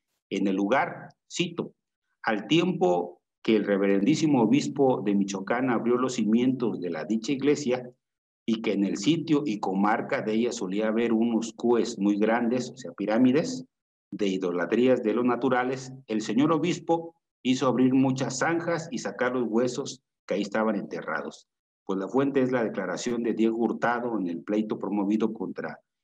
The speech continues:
el maestro de la catedral por el cabildo eclesiástico sobre ciertos terrenos que se encuentran en el archivo histórico de Pátzcuaro.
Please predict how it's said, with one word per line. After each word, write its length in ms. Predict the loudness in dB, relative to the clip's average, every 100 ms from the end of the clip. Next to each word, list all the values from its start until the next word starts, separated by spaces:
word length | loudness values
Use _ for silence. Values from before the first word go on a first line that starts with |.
| _
el 140 | -2
maestro 380 | 0 0 -2 -2
de 60 | -2
la 120 | -2
catedral 580 | -6 -2 0 2 0 -2
por 160 | -4
el 80 | -6
cabildo 380 | -8 -6 -4 -4
eclesiástico 800 | -2 0 0 -2 -4 -4 -4 -6 -16 _ _
sobre 300 | -10 -6 -6
ciertos 440 | -2 0 0 -2 -2
terrenos 500 | -2 0 0 0 -4
que 100 | -10
se 100 | -10
encuentran 380 | -4 -2 0 -2
en 60 |
el 80 | -2
archivo 280 | -6 -6 -8
histórico 420 | -4 -2 -2 0
de 100 | -2
Pátzcuaro. 560 | -2 -6 -6 -10 -10